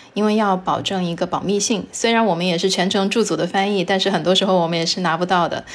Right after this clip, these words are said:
所以像一些歌曲的演唱啊，一些 rap 呀，一些才艺表演啊，确实就会涉及到一个即兴的处理的情况。我记得之前是第一场的时候，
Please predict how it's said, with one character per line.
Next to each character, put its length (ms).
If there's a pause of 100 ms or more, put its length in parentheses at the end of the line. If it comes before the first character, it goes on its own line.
(240)
所 140
以 140
像 240
一 60
些 300
歌 200
曲 180
的 80
演 220
唱 200
啊， 400 (560)
一 100
些 180
rap 420
呀， 240
一 80
些 160
才 220
艺 120
表 200
演 180
啊， 220
确 180
实 300 (300)
就 240
会 200
涉 220
及 160
到 160
一 100
个 300
即 200
兴 200
的 160
处 280
理 220 (400)
的 220
情 220
况。 280 (400)
我 120
记 140
得 140
之 160
前 340
是 220
第 240
一 60
场 260
的 80
时 140
候， 360